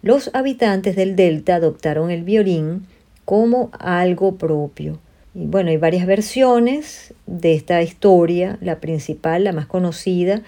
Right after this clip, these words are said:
eh, es la que nos da el sabio violinista guarao Antonio Lorenzano, eh, quien murió en mil novecientos noventa y seis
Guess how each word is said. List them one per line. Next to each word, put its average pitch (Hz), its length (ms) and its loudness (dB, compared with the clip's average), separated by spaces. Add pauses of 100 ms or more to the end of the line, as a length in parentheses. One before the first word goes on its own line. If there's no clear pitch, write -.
(380)
eh, 156 440 2
es 165 60 -2
la 175 140 -2
que 170 240 -2
nos 156 420 -6
da 160 420 0
el 165 280 -2
sabio 165 480 -2
violinista 160 560 -4
guarao 160 600 0
Antonio 160 680 -2
Lorenzano, 202 1000 0 (440)
eh, 151 340 -4
quien 160 180 -6
murió 151 440 -4
en 175 160 -4
mil 160 160 -4
novecientos 151 500 -6
noventa 151 400 -4
y 190 80 -4
seis 202 560 -2